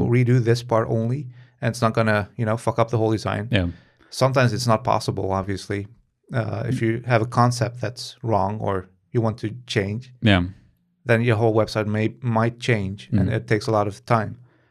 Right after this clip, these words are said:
Speaker 1: Yeah, I think that's, that's something that happens a lot of times, um, where a developer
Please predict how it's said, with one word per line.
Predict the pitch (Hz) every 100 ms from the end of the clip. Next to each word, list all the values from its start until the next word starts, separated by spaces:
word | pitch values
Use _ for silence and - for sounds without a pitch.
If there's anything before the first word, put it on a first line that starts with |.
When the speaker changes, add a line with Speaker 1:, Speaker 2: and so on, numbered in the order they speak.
| _
Speaker 1:
Yeah, | 151 143 139 120
I | 127
think | 135 127
that's, | 123 123 - - -
that's | 120 120
something | 123 117 113
that | 104
happens | 107 104 104 - - -
a |
lot | 107 98
of | 95
times, | 98 92 92 - - _
um, | 104 95 95 - -
where | - 101 95 95
a | 98
developer | 98 101 98 104 95 95